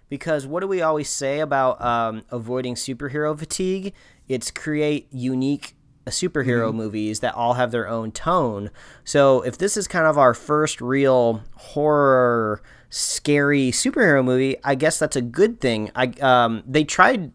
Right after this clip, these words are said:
Speaker 1: uh, what was it, Josh Trank, who tried to do that with the last Fantastic Four movie, which
Speaker 2: Yeah,
Speaker 1: was
Speaker 2: something like
Speaker 1: over at
Speaker 2: that.
Speaker 1: Fox. He said he was trying to go, like, body horror, stuff like that. So maybe Fox has learned their lesson and, and are gonna let them do what they wanna do. But
Speaker 2: Well,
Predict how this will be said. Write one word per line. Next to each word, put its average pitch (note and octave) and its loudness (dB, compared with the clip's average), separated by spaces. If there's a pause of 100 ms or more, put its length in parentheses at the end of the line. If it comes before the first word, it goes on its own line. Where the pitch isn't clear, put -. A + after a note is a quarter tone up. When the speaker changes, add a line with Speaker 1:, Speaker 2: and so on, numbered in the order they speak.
(120)
Speaker 1:
uh, C#3 -6
what G3 0
was A3 -2
it, C3+ 0
Josh C3 2
Trank, D3+ -2
who C#3 -4
tried C3 2
to D3 -2
do D3+ 2
that D3+ 8
with C3+ -4
the C3 -2
last C3 2
Fantastic B2 0
Four C3 0
movie, D#3+ -2 (400)
which C#3 4
Speaker 2:
Yeah, B2+ -2
Speaker 1:
was D#3 6
Speaker 2:
something C3 -8
like C#3 4
Speaker 1:
over C#3+ 4
at B2 6
Speaker 2:
that. - -14
Speaker 1:
Fox. D3+ 8
He D#3 0
said E3 0
he D#3 4
was C#3 2
trying D3 2
to C3+ -2
go, C3+ 4
like, A#2+ 0
body A2+ -2
horror, B2 0
stuff - -4
like A#2 -2
that. B2 2
So A2+ 0 (440)
maybe C3 0
Fox D#3+ 8
has D3+ 0
learned D3 6
their C#3+ 6
lesson D3 4
and, B2+ -2
and A#2+ -4
are A#2 -4
gonna A#2+ -2
let A#2+ 0
them A#2 -4
do A#2+ -2
what A#2+ -2
they A2+ -4
wanna G#2+ -4
do. D3 -2
But A#2+ 4
Speaker 2:
Well, G#2+ -8